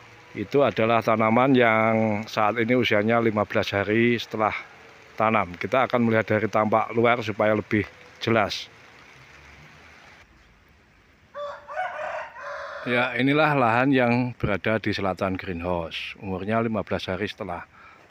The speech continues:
tanam. Kemarin saya pupuk melalui kocor dan sudah saya dokumentasikan.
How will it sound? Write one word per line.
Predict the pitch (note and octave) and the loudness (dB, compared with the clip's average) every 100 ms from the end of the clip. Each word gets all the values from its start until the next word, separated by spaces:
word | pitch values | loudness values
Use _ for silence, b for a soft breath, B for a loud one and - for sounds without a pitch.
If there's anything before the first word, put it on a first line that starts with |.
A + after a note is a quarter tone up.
| - | -18
tanam. | F2+ G2 A#2+ C3 G#2+ | -8 -2 0 0 -2
Kemarin | F#2+ F#2+ G#2 G#2 - - - _ _ _ | -6 -4 -4 -6 -12 -20 -20 _ _ _
saya | - - F2+ F#2 | -16 -10 -8 -8
pupuk | F#2+ - A#2 - - | -10 -4 -4 -4 -8
melalui | G2+ F#2 F#2+ | -6 -6 -6
kocor | G2 F2+ A#2 A2+ | -6 -6 -6 -4
dan | - F2 | -6 -8
sudah | F2+ - G#2 G2+ B B B B B B _ | -6 -2 -2 -2 B B B B B B _
saya | - F2+ F2+ | -10 -6 -4
dokumentasikan. | F2+ - F#2 - F#2 F2+ E2+ E2+ E2 - - F#2 F2+ D#2+ D#2 | -4 -2 -4 -4 -6 -6 -6 -8 -10 -12 -10 -4 -4 -4 -12